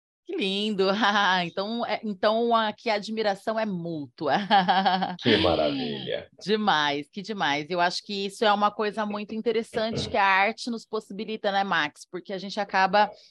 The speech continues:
Speaker 1: tendo essa possibilidade de, é, de ser contemporâneo das pessoas que, né, que são nossas referências, que nós gostamos, que nós, né, admiramos, e também de transitar os mesmos espaços, de estar junto e trocar uma ideia,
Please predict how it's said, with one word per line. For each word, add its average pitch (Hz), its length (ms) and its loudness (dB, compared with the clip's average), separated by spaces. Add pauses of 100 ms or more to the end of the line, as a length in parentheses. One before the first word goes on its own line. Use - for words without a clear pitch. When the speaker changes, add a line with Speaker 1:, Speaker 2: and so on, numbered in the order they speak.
(300)
Speaker 1:
tendo 226 400 0
essa 214 260 -2
possibilidade 208 880 0
de, 226 640 -2
é, 180 420 0
de 185 140 -10
ser 262 240 0
contemporâneo 247 1000 -2
das 208 180 -6
pessoas 196 340 -10
que, 190 240 -10 (140)
né, 202 340 0
que 208 120 -14
são 185 120 -8
nossas 175 300 -8
referências, 180 560 -4
que - 80 -18
nós 170 160 -10
gostamos, 196 500 -4
que 170 120 -16
nós, 160 320 -10 (260)
né, 175 220 -4
admiramos, 170 760 -4 (540)
e 294 100 0
também 302 640 2
de 285 380 -4
transitar 262 560 2
os 208 80 -6
mesmos 208 480 -8
espaços, 247 840 2
de 185 60 -20
estar 196 200 0
junto 202 560 -6
e - 20 -6
trocar 202 300 -2
uma 185 140 -2
ideia, 190 640 2